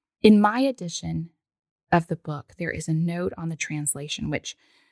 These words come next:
sheds some wonderful light on the importance of reading this new translation.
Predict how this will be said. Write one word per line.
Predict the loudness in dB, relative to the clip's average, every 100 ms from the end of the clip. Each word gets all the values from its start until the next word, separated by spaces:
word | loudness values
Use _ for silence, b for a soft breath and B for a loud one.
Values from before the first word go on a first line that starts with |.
| -10
sheds | 2 6 6 6
some | 2 2 0
wonderful | -2 -2 -4 -4
light | -2 -2
on | -2
the | -6
importance | -6 -8 -6 -4 -4
of | -8 -10
reading | -8 -6 -8
this | -8 -10
new | -10
translation. | -12 -10 -10 -8 -8 -8 -12